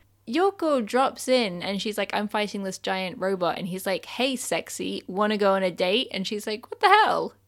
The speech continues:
And then for some reason it's like, "Oh, Kamina, you're so amazing."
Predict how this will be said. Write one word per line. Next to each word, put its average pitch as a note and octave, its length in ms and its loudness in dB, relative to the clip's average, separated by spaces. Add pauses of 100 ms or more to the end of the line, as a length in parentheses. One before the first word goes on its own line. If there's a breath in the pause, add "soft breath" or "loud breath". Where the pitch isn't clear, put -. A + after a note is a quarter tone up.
(280)
And B3 160 6
then C#4 100 10
for C#4+ 100 2
some C4 180 4
reason C4+ 300 6
it's A3+ 120 0
like, B3 240 -2
"Oh, D4+ 360 0
Kamina, C#4 420 -2
you're B3+ 120 -4
so C4 200 -2
amazing." A#3+ 640 -2